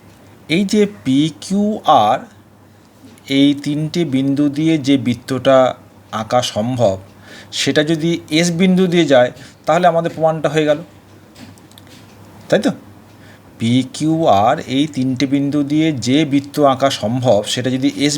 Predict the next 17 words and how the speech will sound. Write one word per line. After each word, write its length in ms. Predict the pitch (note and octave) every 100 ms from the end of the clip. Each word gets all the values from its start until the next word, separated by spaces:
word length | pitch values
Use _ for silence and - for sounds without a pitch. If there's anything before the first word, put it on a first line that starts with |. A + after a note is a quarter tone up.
| D#3
বিন্দু 200 | F#3 G3+
দিয়ে 120 | G3 F#3 C#3
চলে 140 | B2 G#2
যায়, 160 | G#2 - - - - -
তাহলে 200 | C3 D3+
আমাদের 220 | C3+ D3 B3+ - - -
প্রমাণটা 360 | A#2+ B2 A#2+ A#2
কিন্তু 200 | B2 A#2+ A#3+
হয়ে 140 | C#3 A2+
গেল। 100 | F#2 F#2 - -
তাহলে 180 | A2 A#2+
চারটি 260 | B2 A2+ B2 A#2
বিন্দুই 300 | A#2 C#3 B3 - - - - - - -
আমাদের 180 | G#2 G#2+
হয়ে 100 | A#2
গেল 80 | C#3 -
সমবৃত্তস্থ। 580 | A#2 G2+ G2 - -